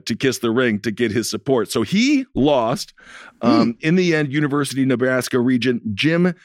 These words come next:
Speaker 1: Pillen won the state's Republican nomination for governor. Now, Trump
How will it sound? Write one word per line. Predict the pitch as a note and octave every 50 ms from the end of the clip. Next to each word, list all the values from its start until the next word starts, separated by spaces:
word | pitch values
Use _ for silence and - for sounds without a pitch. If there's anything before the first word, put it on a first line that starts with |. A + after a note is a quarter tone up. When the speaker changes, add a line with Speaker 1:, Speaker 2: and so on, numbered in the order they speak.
| _ _ _ -
Speaker 1:
Pillen | - G#3 G#3+ A3 D#3+ A2 G2 G2 G2+ - _
won | - G#2 A2+ C#3 C#3 C#3 D3+
the | D#3 C#3+
state's | C3 - - B2+ A#2 A2+ G#2+ - - -
Republican | - A#2 A2+ - - - - G3+ A3 G3+ - - C#3 A#2+
nomination | A#2 A2 G#2 G#2 G#2 G#2 G#2 G2+ F#2 - F#2 F2+ F2+ - - - - - _
for | - - G#2 G#2 G2 F#2+ F2
governor. | D2 F#2 A2 A#2 B2 B2 D3+ F#3+ G#3+ - - - - - - - - - _ -
Now, | - A#2 C3 B2 A#2 A2+ A2+ G#2+ - - - _ _ _ _ -
Trump | - - D#3 D3+ C3+ G#2+